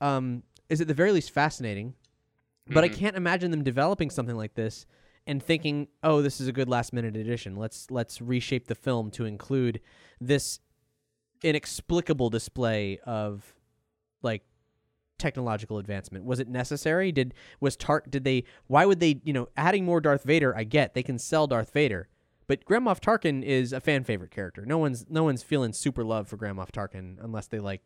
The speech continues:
Speaker 1: you know, they're deep into Star Wars. So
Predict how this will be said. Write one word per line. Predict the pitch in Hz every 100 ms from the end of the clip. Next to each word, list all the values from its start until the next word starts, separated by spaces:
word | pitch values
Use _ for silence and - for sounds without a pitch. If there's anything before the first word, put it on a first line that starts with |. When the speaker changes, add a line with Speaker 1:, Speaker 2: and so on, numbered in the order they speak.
| _
Speaker 1:
you | 151
know, | 110 92 101 -
they're | 165 127 107 104 _ _ _ _ 139
deep | 123 123 107
into | 101
Star | - 107
Wars. | 101 92
So | - 123